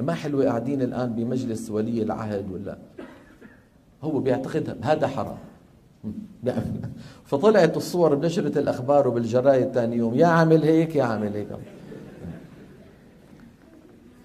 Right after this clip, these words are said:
واليوم شايف لك رح استرسل مثل امبارح، الله يغفر لي ويرحمني، سامحونا،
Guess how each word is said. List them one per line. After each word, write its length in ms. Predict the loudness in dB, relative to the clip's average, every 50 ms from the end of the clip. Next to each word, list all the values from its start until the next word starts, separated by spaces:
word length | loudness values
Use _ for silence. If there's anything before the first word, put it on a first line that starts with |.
| -20 -20 -20 -20 _ _ _ -10
واليوم 300 | -8 -4 -2 0 0 2
شايف 260 | 0 0 -2 -2 -2 -4
لك 140 | -4 -4
رح 140 | -4 -6 -6
استرسل 540 | -8 -10 -6 -4 -4 -4 -4 -4 -4 -4 -2
مثل 180 | -2 -4 -4 -4
امبارح، 420 | -4 -4 -4 -4 -4 -4 -4 -4
الله 200 | -4 -2 0 0
يغفر 280 | 0 -2 -4 -6 -8 -8
لي 180 | -8 -6 -6
ويرحمني، 520 | -6 -6 -6 -8 -10 -10 -10 -10 -10 -10 -6
سامحونا، 580 | -4 -4 -4 -4 -4 -6 -6 -4 -4 -4 -6